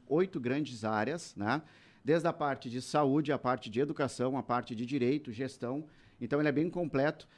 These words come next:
e é voltado exatamente pra inserção no mercado de trabalho ou pra qualificação. Então, é um ponto importante. A inauguração, ela vai tá, então, ocorrendo no dia onze, né, como já comentado.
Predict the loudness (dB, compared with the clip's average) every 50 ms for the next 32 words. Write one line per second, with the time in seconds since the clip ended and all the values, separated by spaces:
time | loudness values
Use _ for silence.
0 | -20 -14 -4 2 4 6 6 6 6 4 4 2 2 2 2 0 0 0 2 0
1 | 0 -2 -2 -4 -2 -2 -2 -2 -4 -6 -6 -4 -2 -2 -2 -2 -2 -2 -2 -2
2 | -2 0 2 2 2 2 0 2 0 0 0 0 -2 -2 0 2 4 4 4 4
3 | 2 0 0 2 2 2 2 2 -2 -2 -2 -2 -2 -2 -6 -8 -8 -8 -12 _
4 | -20 _ _ -14 -8 -6 -4 -4 -4 -4 -6 -6 -6 -6 -4 -4 -4 -4 -4 -6
5 | -8 -8 -8 -12 -18 _ _ _ -20 -20 -20 -20 -20 -16 -4 2 6 6 8 8
6 | 8 8 8 10 10 8 8 8 6 6 8 6 6 4 4 4 4 2 4 4
7 | 4 6 6 4 2 0 -2 -4 -4 -2 -2 -2 0 0 0 0 0 0 -2 -2
8 | -2 0 0 0 0 -2 -2 -4 -4 -4 -6 -8 -8 -12 -14 -10 -6 -6 -6 -6
9 | -6 -8 -6 -4 -6 -6 -4 -4 -4 -4 -4 -2 0 2 2 2 0 -2